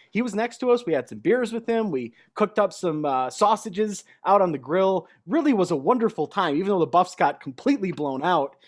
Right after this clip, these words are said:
And then in the game, the whole game, Jeremy's talking to this group of about six or seven U C L A fans who wanted to know all about the Big Ten. As we know,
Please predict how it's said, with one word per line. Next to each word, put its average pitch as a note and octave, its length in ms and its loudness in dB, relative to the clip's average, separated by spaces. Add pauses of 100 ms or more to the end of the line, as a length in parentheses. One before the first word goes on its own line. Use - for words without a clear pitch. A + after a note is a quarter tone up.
(120)
And F#3 140 0
then G#3+ 140 4
in A3+ 260 0
the E4 80 4
game, C#3 400 -2 (600)
the G3+ 100 4
whole F4+ 260 6
game, D#4+ 320 4
Jeremy's A#3+ 400 2
talking B3+ 360 2
to A3 80 -2
this F#3 180 -6
group A#3 260 -4
of G3 100 -8
about F3 240 -4
six - 240 -12
or G3+ 60 -12
seven G#3+ 340 -2
U G#3+ 120 -6
C G#3 180 -4
L F3+ 140 2
A A#3+ 100 2
fans C3+ 540 -4 (340)
who G#3+ 500 2
wanted G3+ 600 2
to B3 100 -4
know G3+ 600 4 (180)
all G3+ 240 6
about F#3+ 260 2
the E3 60 -8
Big E3+ 320 2
Ten. D#3+ 280 -2
As A#2 120 -14
we C#3+ 80 -4
know, F3+ 340 2